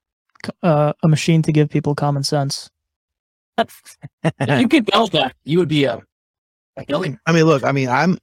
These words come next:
Speaker 3: I'm in in-, incident response. You know, I talked about earlier, I'm go through sans training and, you know, that's, you know, I do a lot of pen testing. I do a lot of incident response and stuff like that. I mean, coding and stuff like that.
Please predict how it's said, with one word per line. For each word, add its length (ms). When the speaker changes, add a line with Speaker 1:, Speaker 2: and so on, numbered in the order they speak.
Speaker 3:
I'm 200
in 160
in-, 240
incident 300
response. 640
You 140
know, 120
I 80
talked 240
about 160
earlier, 300
I'm 160
go 140
through 160
sans 320
training 440
and, 120
you 100
know, 80
that's, 400
you 120
know, 220
I 180
do 300
a 40
lot 180
of 80
pen 180
testing. 320
I 80
do 180
a 20
lot 160
of 60
incident 320
response 640
and 240
stuff 200
like 140
that. 200
I 40
mean, 240
coding 480
and 100
stuff 160
like 120
that. 200